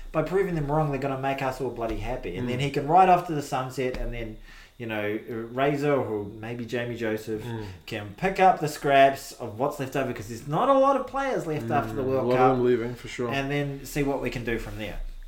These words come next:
Speaker 2: Yeah.
Speaker 1: So it's, it's, it's a real tricky beast, uh, on, a, on an ultra. Do you feel for Fozzie?
Speaker 2: I mean, it's definitely, it's a results-based business. I mean, in rugby, compared to a lot of other sports, is actually not that cutthroat. He's been shown a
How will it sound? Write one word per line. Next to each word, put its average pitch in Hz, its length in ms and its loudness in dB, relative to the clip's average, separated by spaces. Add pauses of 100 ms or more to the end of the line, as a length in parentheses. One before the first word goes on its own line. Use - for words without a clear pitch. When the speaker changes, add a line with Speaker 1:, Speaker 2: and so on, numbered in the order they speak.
Speaker 2:
Yeah. 110 180 -8 (260)
Speaker 1:
So 147 300 2
it's, - 500 -2
it's, 135 160 -10
it's - 200 -10
a 156 160 -4
real 185 340 -4
tricky - 600 -10
beast, 123 600 -4 (180)
uh, 117 100 -8
on, 110 160 -8
a, 117 60 -6
on 110 180 -10
an 110 140 -8
ultra. 113 240 -6
Do 120 100 -6
you 180 80 0
feel 190 240 0
for 180 140 -6
Fozzie? 190 280 -8
Speaker 2:
I 208 60 0
mean, 262 140 2
it's 233 140 2
definitely, 220 340 4
it's 170 320 0
a 180 80 8
results-based 160 720 8
business. 123 440 0
I 160 100 2
mean, 156 160 8
in 156 180 6
rugby, 165 420 10
compared 156 320 4
to 143 80 4
a 127 60 8
lot 135 180 10
of 131 80 6
other 139 160 6
sports, 175 300 0
is 123 80 0
actually 147 320 4
not 135 240 2
that 113 220 -4
cutthroat. 117 500 -2
He's 143 160 -2
been 147 160 2
shown 123 680 4
a - 180 -6